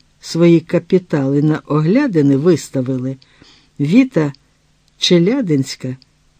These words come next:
зірвала б зі своєї шиї штучний, як всіх переконує, діамант, проковтнула, порізала усі кишки і померла б від заздрощів.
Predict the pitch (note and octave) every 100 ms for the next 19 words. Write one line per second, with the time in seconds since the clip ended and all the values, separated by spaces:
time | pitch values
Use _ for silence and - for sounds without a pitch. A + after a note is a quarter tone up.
0 | _ _ - C3 F3 E3+ F3+ F3 E3+ D#3+
1 | D#3+ E3 D#3+ D#3+ D#3+ D#3+ D#3 - E3+ E3
2 | D#3 - _ _ _ _ - - - C4
3 | C4 - C#3+ C#3 C#3 _ _ _ _ _
4 | _ _ D3+ D#3+ D#3+ - F3 E3 - -
5 | _ _ - E3+ F3+ F3 F3 E3 E3 D#3
6 | _ C#3 C#3+ F3+ - D3+ F3 D#3+ D#3 B2+
7 | A2 - - _ _ _ _ - F#3+ F#3+
8 | F#3+ F3 - C#4 A#3+ C3 B2 _ _ -
9 | G3 F#3+ D#3 E3 D#3+ E3+ - E3 D3+ -
10 | C4 - D3+ D#3 - F3 E3+ A#3 F#3 C#3+
11 | C3 D#3+ F#3+ _ - B2+ D3 C3+ A#2+ C#3
12 | C3+ - - C3